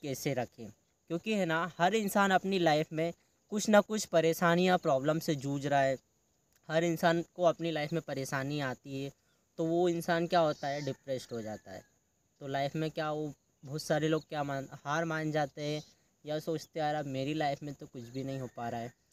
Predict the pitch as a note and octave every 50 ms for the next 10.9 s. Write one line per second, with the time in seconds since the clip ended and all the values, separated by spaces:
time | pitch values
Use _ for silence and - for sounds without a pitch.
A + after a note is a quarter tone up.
0 | _ _ _ C#3 C#3+ _ _ - C3+ B2 A#2+ - A#2+ G#2 G#2+ G2+ G#2 G2+ - _
1 | _ _ _ _ _ _ _ _ _ - - E3+ D3 - - _ _ _ _ _
2 | _ _ _ _ _ _ _ _ _ _ _ _ _ _ _ _ _ _ _ _
3 | _ _ - C#3 C3+ C3 - - - D#3 D#3+ - D3+ C3 B2+ - - F3 F3 -
4 | F#3+ - - E3+ D3+ D3+ D#3 - - F3 D3+ D3 D3+ F3 A3 _ _ _ _ _
5 | _ _ - E4 - C4+ F#3 - - - - - - _ _ _ _ _ _ _
6 | _ _ - _ _ _ _ _ _ _ _ _ - - F3 F#3 F#3 - F3 D#3
7 | - F3 F3 F3 E3+ D3+ C#3+ C#3 _ - E3+ E3 C#3+ B2+ A#2+ - _ - A#2+ G#2+
8 | _ _ _ _ _ _ _ _ _ _ _ _ _ _ _ _ _ _ _ _
9 | _ - A3 - _ - F#3 D#3+ D3 D3 D3 E3+ G3+ A3+ A#3 G#3+ - - F#3 F3
10 | F3+ F3+ F3 D#3 D3 - - C#3+ - _ - - D3+ C3 B2 A#2 A#2 G#2+